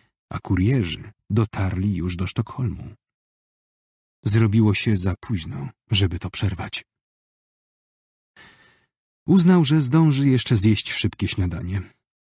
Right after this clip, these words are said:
Naleśniki z jagodami, bekon, jasny chleb.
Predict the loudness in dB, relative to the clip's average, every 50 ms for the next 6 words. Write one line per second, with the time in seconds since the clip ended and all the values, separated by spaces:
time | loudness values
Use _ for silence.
0 | _ _ _ _ _ _ 0 2 2 2 2 0 0 -2 -4 -4 -4 -4 -2 0
1 | 0 2 2 2 2 2 2 2 2 0 0 0 0 0 0 -2 -2 -4 -4 -2
2 | -2 -2 -4 -6 _ _ _ -6 -6 -4 -4 -4 -4 -4 -6 -8 -10 -12